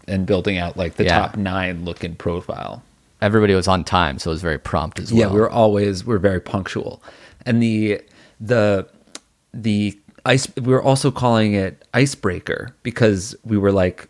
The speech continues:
Speaker 1: I think that was what was happening, right? We were deciding between two apps, like, one that gave you a conversation starter, 'cause I was doing Text Jake and I felt like I was answering so many, um,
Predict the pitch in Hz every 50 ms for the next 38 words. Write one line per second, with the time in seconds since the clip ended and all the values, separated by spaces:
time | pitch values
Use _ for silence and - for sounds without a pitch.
0 | _ - - 160 180 - 202 196 156 147 143 123 131 117 104 107 110 117 120 -
1 | - 82 - - 101 113 113 - 113 98 87 98 - - 113 117 113 113 101 104
2 | 98 - - 110 104 98 92 - - - 104 92 - - 78 - - - - -
3 | 104 95 92 - 95 104 117 123 127 120 110 107 104 - - - - - - -
4 | 117 110 - - 110 95 95 104 95 92 - - 104 98 92 92 - - 90 90
5 | - - 117 113 - - 120 117 120 135 143 143 139 _ - 120 107 107 107 107
6 | 104 127 117 107 107 107 92 - - 113 104 - - - - - 92 101 104 -
7 | 110 95 95 - 110 107 95 101 98 107 104 98 92 - - 98 98 95 - -
8 | 101 95 90 85 - - - 101 95 95 95 95 92 92 92 90 90 90 - -
9 | _ - - - - - - - - - _ - - 101 98 92 90 85 85 76
10 | - - -